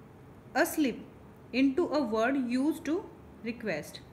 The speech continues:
a slip word का anagram हम बनाएंगे और जो word आएगा नया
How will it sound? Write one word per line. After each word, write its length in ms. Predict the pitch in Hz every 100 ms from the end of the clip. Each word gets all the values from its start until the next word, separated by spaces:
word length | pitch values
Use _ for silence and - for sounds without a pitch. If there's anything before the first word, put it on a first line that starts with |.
| - - - - - - - - - - - -
a 100 | 254
slip 360 | 302 330 381 320
word 360 | 254 247 240 247
का 80 | - 214
anagram 640 | 226 214 214 220 226 262 - -
हम 160 | 233
बनाएंगे 640 | 226 214 202 214 220 254 339 - - -
और 280 | 226 233 233
जो 120 | - 285
word 360 | 254 262 269 262 -
आएगा 680 | 208 220 294 285 240 294 349 - -
नया 460 | 208 202 202 226 349